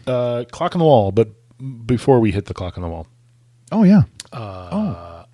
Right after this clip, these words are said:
Speaker 1: I
Speaker 2: You
Speaker 1: wrote
Speaker 2: got a little
Speaker 1: up
Speaker 2: something for the kids.
Speaker 1: I do. Um, you can call us an editorial, uh, or an opinion or, uh, whatever. Uh, this is mine, my opinion,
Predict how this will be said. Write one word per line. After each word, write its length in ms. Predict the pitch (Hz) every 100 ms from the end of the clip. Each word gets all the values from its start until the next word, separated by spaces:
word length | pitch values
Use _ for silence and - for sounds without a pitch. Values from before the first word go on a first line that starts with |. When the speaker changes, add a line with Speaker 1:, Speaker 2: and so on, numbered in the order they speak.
| _
Speaker 1:
I 60 | 107
Speaker 2:
You 60 |
Speaker 1:
wrote 40 | 101
Speaker 2:
got 60 | 147
a 20 |
little 160 | 147 107
Speaker 1:
up 60 |
Speaker 2:
something 280 | - 165 143
for 120 | 127
the 60 | 98
kids. 380 | - 196 78 -
Speaker 1:
I 60 | 175
do. 300 | 160 107 87 _
Um, 640 | 131 127 123 117 113 113 98 _ _ _ _ _ _
you 200 | 131 143
can 120 | 131
call 140 | 139
us 100 | 120
an 100 | 113
editorial, 640 | 107 101 - 98 98 92 82 _ _ -
uh, 320 | 85 82 80
or 140 | - 87
an 60 |
opinion 420 | 82 - 85 80 - _ _ -
or, 320 | 78 76 - -
uh, 120 | 87 80
whatever. 340 | 85 76 65 - _ _ _ _ _ _ _ _ -
Uh, 300 | 98 85 85
this 160 | 90 110
is 100 | 98
mine, 380 | 107 98 135 -
my 160 | 110 101
opinion, 420 | 110 113 95 101